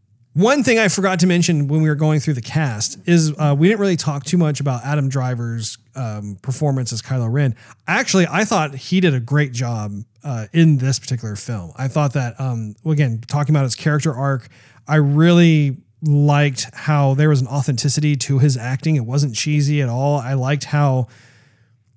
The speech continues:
he was able to, like, walk that tightrope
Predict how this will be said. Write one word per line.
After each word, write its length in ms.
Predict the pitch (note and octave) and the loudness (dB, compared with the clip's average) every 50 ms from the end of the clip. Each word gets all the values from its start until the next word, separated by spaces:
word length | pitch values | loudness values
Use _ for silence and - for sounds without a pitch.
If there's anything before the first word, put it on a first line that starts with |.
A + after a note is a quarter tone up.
| _ _ _ _ _ _ _ _ | _ _ _ _ _ _ _ _
he 600 | _ - - - - - D#3+ F3 F3 F3 F3 F3 | _ -16 -12 -10 -6 -2 2 2 4 4 4 4
was 220 | E3+ D#3 D#3+ C#3+ D#3+ | 4 4 2 2 4
able 200 | E3+ E3+ E3 D3+ | 2 2 2 0
to, 200 | - - D#3 D3 | 0 0 0 2
like, 400 | C#3+ C3 A#2+ A#2+ A2+ A2+ - - _ _ _ _ _ _ - | 2 0 -2 -4 -6 -10 -14 -20 _ _ _ _ _ _ -10
walk 480 | C#3+ C3 C3+ C#3 D3+ D#3 D#3+ - - | -6 -4 -2 -2 -2 -2 -4 -6 -6
that 340 | - D#3 C3+ A#2 A2 - _ | -6 -4 -4 -4 -6 -12 _
tightrope 720 | - - - - C#3+ D#3 D#3+ D#3 D#3 D#3+ D#3 E3+ F3+ E3+ | -12 -10 -6 -2 -2 -2 -2 0 2 2 4 2 2 -2